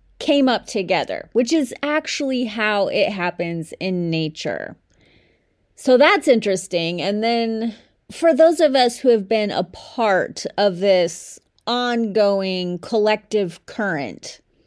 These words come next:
there's a ongoing conversation that happens. I'm talking about that.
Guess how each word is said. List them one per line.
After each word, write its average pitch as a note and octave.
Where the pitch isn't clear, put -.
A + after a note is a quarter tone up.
there's B3+
a G3
ongoing F#4+
conversation A3+
that D3+
happens. D#3+
I'm F#3+
talking A#3+
about F3
that. -